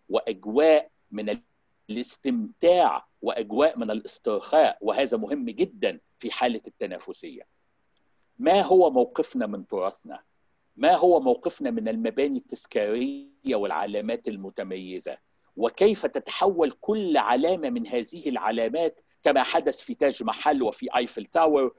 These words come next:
وبرج بيزا والكولوسيوم وخلافه إلى سياقات جاذبة؟ ثم، وهذه نقطة مهمة جدًا جدًا في رأيي،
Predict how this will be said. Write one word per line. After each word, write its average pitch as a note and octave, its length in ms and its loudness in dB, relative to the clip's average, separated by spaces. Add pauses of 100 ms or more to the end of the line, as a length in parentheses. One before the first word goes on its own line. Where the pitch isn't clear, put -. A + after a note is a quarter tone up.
(100)
وبرج G#2+ 1120 -2
بيزا D3 380 -2
والكولوسيوم B2 800 0
وخلافه E3 560 0 (260)
إلى D3 180 4
سياقات D#3 800 0
جاذبة؟ A#2 560 -2 (2000)
ثم، C#4 440 2 (1200)
وهذه C3+ 500 2
نقطة F#3 320 0
مهمة D#3+ 360 0
جدًا G3+ 360 -2
جدًا B2+ 420 -2
في A2 200 -6
رأيي، A2 400 -4